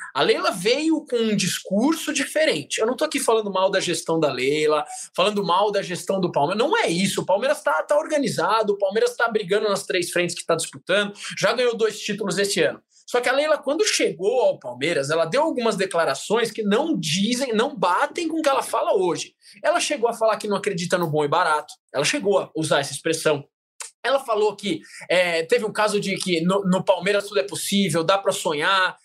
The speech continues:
que o Palmeiras ia montar um elenco dos sonhos. Ela, ela chegou a prometer coisas que ela não cumpre, né? É, e-, esse,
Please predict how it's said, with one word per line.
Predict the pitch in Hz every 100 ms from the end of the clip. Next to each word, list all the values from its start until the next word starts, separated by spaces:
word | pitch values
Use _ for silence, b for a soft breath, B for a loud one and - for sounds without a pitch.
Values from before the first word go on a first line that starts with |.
| b -
que | 196
o | 196
Palmeiras | 208 202 220 180
ia | 214 220
montar | 208 165 - 208
um | 208
elenco | 202 185 196 220 208
dos | 214 196
sonhos. | 220 208 -
Ela, | 214 311 -
ela | 262 277
chegou | 285 269
a | 277
prometer | 294 285 240 240 311
coisas | - 240 294 294
que | -
ela | 269 269
não | 285 269
cumpre, | - 147 120 B B B B
né? | 123 143 143 B B B
É, | - 180 190 190 185 180 170 -
e-, | - -
esse, | 277 285